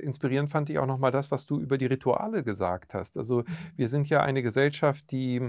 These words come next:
Speaker 1: ihrer Rituale letztendlich beraubt wurde. Und, äh, daran kann man vielleicht auch eben erkennen, dass, äh, daraus resultierend einige Dinge dann auf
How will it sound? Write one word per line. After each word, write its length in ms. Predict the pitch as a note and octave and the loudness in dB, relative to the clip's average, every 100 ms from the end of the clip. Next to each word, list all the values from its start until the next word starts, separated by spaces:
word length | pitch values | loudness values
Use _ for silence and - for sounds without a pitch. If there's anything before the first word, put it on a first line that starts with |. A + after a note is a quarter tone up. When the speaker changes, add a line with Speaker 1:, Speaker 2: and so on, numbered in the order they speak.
| A#2+ | -6
Speaker 1:
ihrer 320 | F3 B2 A#2 | -6 -2 0
Rituale 520 | A#2 - A2+ A2 B2+ A#2+ | -2 -2 0 0 0 -2
letztendlich 560 | A#2 - A#2 A#2+ A#2 | -2 -2 -4 -6 -4
beraubt 420 | A2+ G2+ C#3+ - | -2 0 -2 -6
wurde. 400 | D#3 D3+ D3+ D#3 D#3 - - - | -2 0 2 0 -2 -14 -20 -10
Und, 500 | - C#3+ C3 B2+ - | -2 0 0 -2 -2
äh, 340 | B2 A#2 A#2 A2+ | 4 6 6 4
daran 800 | - G#2+ A#2 A#2 A#2 A#2 A#2 D3 | 4 4 4 0 -2 -2 -4 -6
kann 160 | - B2+ | -6 -4
man 140 | A#2+ | -4
vielleicht 400 | A#2 A#2 A2+ G#2+ | -2 -2 -2 0
auch 240 | - C#3 D3 | 0 0 -2
eben 180 | B2 | -6
erkennen, 680 | - - - G#2 B2+ C#3 C3+ - - _ | -6 -8 -4 -4 -2 -4 -6 -12 -20 _
dass, 300 | - A2+ - | -4 -4 -4
äh, 160 | D3+ A#2 B2+ - - | -4 -4 -6 -14 -12
daraus 580 | C3+ D3 A2 G#2 A#2+ | -10 2 4 4 2
resultierend 560 | B2+ A2+ A#2 - B2+ B2 | 0 0 -2 -2 -4 -2
einige 340 | - B2 A#2+ A#2 | -2 -2 -2 -2
Dinge 200 | B2 A#2+ | -2 0
dann 220 | A2+ - | -2 -4
auf 300 | C3 A#2+ | -6 -8